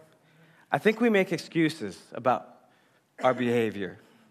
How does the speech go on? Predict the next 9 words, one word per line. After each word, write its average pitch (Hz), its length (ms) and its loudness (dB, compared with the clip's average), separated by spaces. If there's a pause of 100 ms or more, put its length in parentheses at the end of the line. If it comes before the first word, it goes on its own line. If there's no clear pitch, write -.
(340)
And 131 100 -2
we 147 100 0
just 147 280 -2
say, 117 420 0 (2500)
"Well, 165 120 2
yeah, 196 180 6
I'm 185 100 2
not 208 180 0
patient. 165 460 -4